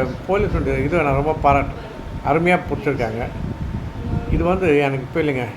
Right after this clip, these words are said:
ஆ, நைன்டீன் எயிட்டிலேயே நான், ஆ, ஆஃபீஸ், அதாவது டியூட்டியில் சேர்ந்த புதுசில், அப்போ நான் சிந்தாப்பேட்டை இருந்தேன். எங்களுக்கு வந்து, ஆ, அப்போல்லாம் பர்மனெண்ட் ஆகலன்னு வைங்களேன். ஒரு சேலரி மாதிரி வரும்.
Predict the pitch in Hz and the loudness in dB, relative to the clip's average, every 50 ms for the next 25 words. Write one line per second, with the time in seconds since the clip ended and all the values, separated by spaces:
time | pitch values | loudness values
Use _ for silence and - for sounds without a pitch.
0 | - - - - - - 135 131 131 127 123 120 120 117 117 123 143 165 180 180 | -10 -10 -10 -8 -6 -2 0 0 0 0 0 -2 -2 -4 -2 0 0 0 0 0
1 | 190 175 151 143 143 151 170 175 165 180 160 165 160 131 117 123 131 131 127 127 | 0 0 2 4 6 6 6 4 2 2 4 4 2 2 2 -2 -4 -2 -2 -2
2 | - - - - - - - - - - - 143 135 131 127 127 123 120 120 123 | -2 -2 -4 -6 -8 -8 -8 -8 -8 -6 -4 -4 -2 -2 0 0 -2 -2 -2 0
3 | 139 147 147 147 143 - - - - 147 143 147 151 139 135 156 160 170 151 139 | 0 0 0 -2 -4 -8 -14 -12 -8 -2 0 2 2 2 2 0 0 0 -2 0
4 | 131 139 127 127 120 - 139 143 139 143 143 117 101 - - - - - - - | -2 -2 -2 -4 -4 -2 -2 -2 -2 -2 -4 -4 -4 -4 -6 -8 -8 -10 -12 -14
5 | - - - - - - - - - - - - - 170 - 185 170 151 - 165 | -14 -10 -6 -6 -4 -4 -4 -6 -6 -6 -4 0 0 2 4 4 2 2 0 0
6 | 170 180 180 165 151 131 127 120 117 113 - - - - - - - - - - | 2 2 2 2 2 -2 -2 -2 -2 -2 -2 0 0 0 0 0 -2 -4 -6 -8
7 | - - - - - - - - - - - - - 170 170 180 190 185 170 185 | -10 -14 -14 -16 -16 -16 -16 -16 -16 -14 -10 -4 0 2 2 2 2 2 2 2
8 | 190 185 190 160 139 139 156 170 - - - - - - - - - - - 185 | 0 2 2 2 2 2 0 0 -4 -6 -6 -6 -4 -2 -2 -2 -2 -2 -4 -4
9 | 170 170 165 160 160 156 156 156 147 - - 175 - - 175 170 165 135 156 156 | -4 -2 -2 -2 0 0 0 -2 -2 -2 -2 -4 -2 0 2 2 2 2 2 2
10 | 156 165 160 151 147 135 131 135 131 117 113 113 123 123 - - - - - - | 2 2 2 2 2 0 0 0 -2 -4 -4 -4 -6 -6 -6 -6 -6 -6 -6 -6
11 | - - - - - - - - - - - - 180 165 160 151 - - - 175 | -6 -8 -8 -6 -8 -6 -6 -8 -8 -6 -4 -2 0 0 0 0 0 2 4 6
12 | 180 202 196 180 180 170 165 175 180 175 160 139 139 147 147 - | 6 6 6 4 2 2 2 2 2 2 2 2 2 0 0 -2